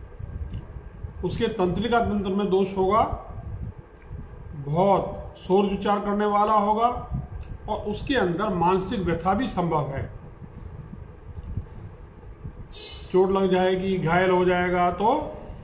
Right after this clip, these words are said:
पूजा पाठ करने बैठ जाएगा। ये निश्चित वो वायदा नहीं निभाएगा, तो कृपया ऐसे लोगों से दूरी बना के रखें।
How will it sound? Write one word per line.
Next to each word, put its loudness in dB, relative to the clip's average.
पूजा 4
पाठ 2
करने 4
बैठ 2
जाएगा। -6
ये 2
निश्चित 2
वो 2
वायदा 2
नहीं 4
निभाएगा, 2
तो -6
कृपया 4
ऐसे 0
लोगों 4
से 0
दूरी 2
बना 2
के -4
रखें। -6